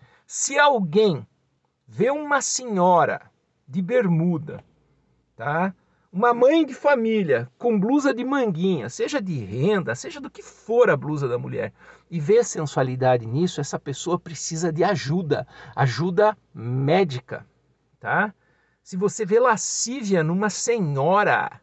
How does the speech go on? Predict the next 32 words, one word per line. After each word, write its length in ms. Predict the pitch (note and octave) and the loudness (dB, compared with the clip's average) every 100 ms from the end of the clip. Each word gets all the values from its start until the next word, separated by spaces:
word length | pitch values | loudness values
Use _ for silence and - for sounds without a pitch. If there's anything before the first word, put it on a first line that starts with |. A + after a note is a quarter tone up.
| _ | _
numa 240 | F3+ F#3 F3 | -4 0 2
mãe 360 | D#3 G3+ B3+ | 2 2 0
de 80 | G3+ | -4
família, 520 | - G#3 D#3+ E3+ F3+ | -6 -6 -2 -2 0
uma 160 | D3+ D#3+ | -2 -2
mulher 300 | D#3+ D#3 G3+ | 0 0 2
madura, 500 | F#3 A#2+ A#2+ F#3+ F#3+ | 2 -2 -4 -2 -2
você 240 | C#3+ - | -4 -10
precisa 520 | - D#3 - F3 G#3+ - _ _ | -14 -14 -10 -6 -6 -10 _ _
de 160 | D3+ A3 | 0 2
ajuda, 560 | G3+ C3+ E3+ F3+ B2+ - | 2 -2 -4 -2 -4 -4
principalmente 720 | A3 C4+ - - F#3 D#3 G3 | -12 -10 -8 0 0 2 -2
considerando 800 | - G#3+ - D3 C3+ D3+ G3+ D#3 _ - _ | -6 -8 -8 -6 0 2 2 0 _ -20 _
que 80 | F#3+ | -8
são 260 | - A3+ F3 | 0 2 2
vídeos 440 | C#3 A#3 A3 G#3 | 2 -2 -4 -6
com 180 | A3+ G3+ | -6 -2
conteúdos 640 | G#3 F#3+ D#3+ G3+ A3 - _ - | -2 -2 -4 -6 -10 -14 _ -16
seríssimos. 1080 | - B3+ A#3+ G#3+ D4 - G3 C#3 - - _ _ _ _ - | -4 2 2 4 0 2 -2 -2 -8 -16 _ _ _ _ -8
Não 200 | D#3+ E3 | -4 -4
concordo 580 | C#3+ B2 F#3+ C4 D4+ | -4 -2 4 4 2
com 140 | C4+ D4+ | -6 -8
o 60 | |
conteúdo 640 | B3+ C#4+ A#3+ G3 A3 G3+ F3 _ _ _ _ _ | -8 -12 -8 -6 -6 -10 -14 _ _ _ _ _
de 80 | D#3+ | -4
muitas 500 | F3+ C4+ - F4 F#3 | -4 -4 -4 -4 0
delas. 520 | D#3 C#3 A2 - _ _ _ _ _ - | 2 2 0 -6 _ _ _ _ _ -10
No 120 | F#3+ | -4
entanto, 560 | G#3+ - F#3+ C4 - _ _ _ - | -4 0 2 2 0 _ _ _ -16
acho 240 | C#3 G#3 | -12 -6
um 80 | G3+ | -2
absurdo, 920 | F#3+ E3 - - - A#3+ B3+ D3 G2+ | -2 -2 -6 -8 -8 -6 -6 -8 -12